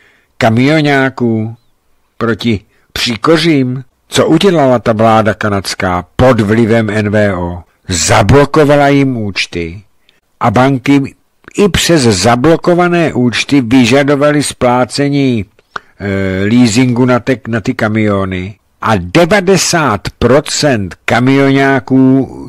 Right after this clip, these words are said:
ve Spojených, teda v, eh, Kanadě bylo zlikvidováno. Ale aby se tam nezastavil život, tak pozvali nové, nově vzniknuvší kamionáky ze Spojených států,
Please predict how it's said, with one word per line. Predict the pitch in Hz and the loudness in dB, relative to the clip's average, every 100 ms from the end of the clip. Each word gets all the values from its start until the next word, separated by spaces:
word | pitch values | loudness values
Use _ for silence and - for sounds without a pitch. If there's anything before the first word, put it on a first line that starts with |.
| 110 | -10
ve | 101 113 | -4 -4
Spojených, | - 123 127 120 104 85 - 95 | -2 -2 0 -2 -4 -8 -14 -2
teda | 117 107 | 0 0
v, | 90 - | -2 -4
eh, | 98 98 92 92 92 80 - _ - _ _ | -4 -2 -2 -2 -4 -8 -14 _ -20 _ _
Kanadě | - 120 127 123 | -2 0 2 2
bylo | 107 113 113 | 2 2 0
zlikvidováno. | 92 104 - 131 147 131 104 92 87 82 71 - - _ _ | 2 -2 -2 0 2 2 2 -2 -4 -8 -12 -18 -20 _ _
Ale | - 117 117 113 120 135 _ _ _ _ _ _ - | -2 2 2 2 0 -4 _ _ _ _ _ _ -8
aby | 113 123 | -2 0
se | 117 143 | 0 0
tam | 135 120 117 | 0 0 2
nezastavil | 123 123 135 131 - 135 131 131 135 135 107 101 _ | 2 2 2 0 -2 -2 0 2 2 0 -2 -10 _
život, | 101 117 120 107 107 127 - _ _ | -4 0 2 2 0 -2 -12 _ _
tak | - 110 - | -4 -4 -4
pozvali | - 139 117 120 135 135 135 139 165 151 131 - | 0 2 4 2 4 4 2 0 -4 -10 -18 -4
nové, | 120 139 175 180 127 120 117 117 120 123 | 0 4 4 4 2 2 2 0 -2 -4
nově | 123 143 139 143 | 0 2 2 2
vzniknuvší | 110 104 147 139 151 143 - 139 127 | 2 0 0 0 0 0 -2 -2 -4
kamionáky | - 127 127 135 139 139 139 123 139 | -2 -2 2 2 2 2 0 0 0
ze | 131 | 0
Spojených | 123 - 135 131 110 | 0 -2 -2 -2 -4
států, | - 101 95 95 - 104 101 104 143 | -6 -4 -2 -4 -4 -6 -4 -4 -8